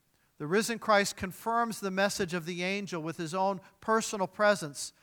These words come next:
so that they could know it was true. Jesus brings them something absolutely new, a new kind of life based on his grace and the power of his risen presence.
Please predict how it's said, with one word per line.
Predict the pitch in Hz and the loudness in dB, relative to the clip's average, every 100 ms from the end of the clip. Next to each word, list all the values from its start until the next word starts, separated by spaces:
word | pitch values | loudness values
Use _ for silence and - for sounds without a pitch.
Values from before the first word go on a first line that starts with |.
| _ _ | _ _
so | - 233 | -4 -2
that | 214 190 | -2 0
they | 226 | 0
could | 240 208 | 0 -4
know | 214 226 233 233 | -2 2 4 4
it | 190 | 2
was | 165 - | -6 -8
true. | - 147 117 - _ _ _ _ - | -8 -8 -8 -14 _ _ _ _ -6
Jesus | 220 214 - | -4 -2 -4
brings | 196 233 247 214 | 0 0 0 -2
them | 214 | -2
something | 190 226 202 208 185 - _ - | 0 -4 -2 -4 -6 -14 _ 8
absolutely | 208 220 - 226 208 208 | 8 8 2 -2 -2 -2
new, | 226 202 | 0 2
a | |
new | 185 220 | 0 -2
kind | - 247 240 220 | 0 2 2 2
of | 170 | 2
life | 190 190 - | 4 4 0
based | 202 202 196 - | -4 -2 -2 0
on | 180 170 - _ - | 2 2 -4 _ -10
his | 170 - | -8 -6
grace | 180 202 190 - | 2 4 4 0
and | 160 | -6
the | 156 | -8
power | - 175 170 165 | -2 2 4 2
of | 143 | -2
his | 143 135 | -6 -8
risen | 151 139 123 | -8 -10 -12
presence. | 143 139 127 - - - | -8 -8 -8 -14 -18 -18